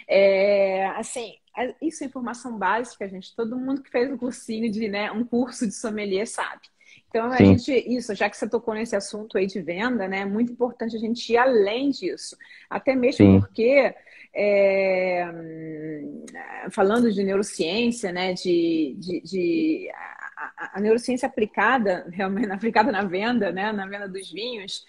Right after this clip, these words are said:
Speaker 1: a história do Vani é fantástica. É, é, você, é, isso aí é coisa de vocês, porque eu não sei
Speaker 2: Sim,
Speaker 1: qual
Speaker 2: sim,
Speaker 1: Vani que
Speaker 2: sim.
Speaker 1: ele tá falando. <laughs>
Speaker 2: É um produ-, é um pequeno
Speaker 1: Ah.
Speaker 2: produto de Amarone aqui da, da região,
Speaker 1: Ah,
Speaker 2: da,
Speaker 1: tá.
Speaker 2: da Valpolicella.
Speaker 1: Ok.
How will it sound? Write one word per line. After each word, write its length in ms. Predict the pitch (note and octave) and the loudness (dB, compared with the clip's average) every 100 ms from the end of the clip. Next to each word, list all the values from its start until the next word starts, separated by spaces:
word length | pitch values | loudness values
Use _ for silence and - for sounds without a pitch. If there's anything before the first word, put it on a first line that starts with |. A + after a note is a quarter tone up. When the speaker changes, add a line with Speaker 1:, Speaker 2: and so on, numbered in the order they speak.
| _ - | _ -8
Speaker 1:
a 100 | F3+ | -8
história 420 | - G#3 G3+ G#3 | -2 2 4 4
do 140 | F#3+ | 2
Vani 480 | F3 F#3 G3 G#3 G#3+ - | -2 -2 -2 -2 -4 -6
é 80 | |
fantástica. 1000 | G3 G3+ G3 G#3 D3+ - - - - - - - - D4+ B3 - | -8 -4 -4 0 -2 -2 -6 -8 -6 -8 -8 -18 -12 -6 -6 0
É, 600 | F#3 D#3+ F#2+ G2 E3+ F3 | 2 2 -2 0 0 0
é, 40 | |
você, 520 | E3 G3+ A3 G#3+ G#3+ | 0 0 4 6 6
é, 260 | F3+ F#3+ D#3+ | 2 2 2
isso 180 | E3+ F#3+ | 0 0
aí 120 | F3+ | 0
é 360 | G#3 A3 G#3+ G3+ | 2 4 4 4
coisa 240 | A3 G#3+ | 0 -2
de 100 | A#3+ | -2
vocês, 340 | A3+ B3+ - - | -4 -4 -6 -8
porque 120 | F#3+ | -12
eu 40 | |
não 100 | F#3 | -12
sei 160 | A#3+ - | -8 6
Speaker 2:
Sim, 180 | A#2+ G2+ | 8 8
Speaker 1:
qual 160 | F#2 - | 4 6
Speaker 2:
sim, 100 | A2+ | 6
Speaker 1:
Vani 60 | G#2 | 8
que 40 | |
Speaker 2:
sim. 80 | A2 G#2 | 6 6
Speaker 1:
ele 100 | F#2+ | 4
tá 120 | - | -6
falando. 520 | - A#3 - F2+ - | -2 0 0 -4 -2
<laughs> 320 | - - F4 - | -4 4 8 10
Speaker 2:
É 80 | |
um 140 | C#3 A#2 | 8 8
produ-, 280 | C3+ C3 C3+ - - | 10 10 8 4 2
é 60 | - | 6
um 160 | C3+ C#3 | 6 6
pequeno 260 | D3 D3+ | 6 6
Speaker 1:
Ah. 40 | D3 | 8
Speaker 2:
produto 360 | C#3+ C3 C3 | 8 10 10
de 80 | B2 | 10
Amarone 480 | B2 A#2+ A#2 A2 A2 | 10 10 10 10 8
aqui 200 | G#2+ A2 | 8 8
da, 160 | G#2 G2+ | 10 10
da 80 | G2+ | 10
região, 440 | G2+ G2 G2 F#2 | 10 10 10 10
Speaker 1:
Ah, 20 | |
Speaker 2:
da, 120 | F#2 F#2 | 10 10
Speaker 1:
tá. 60 | F2 | 12
Speaker 2:
da 120 | F#2+ | 10
Valpolicella. 640 | G2 G#2+ A2 G#2+ G#2 E2+ | 10 10 8 10 8 8
Speaker 1:
Ok. 80 | - | 4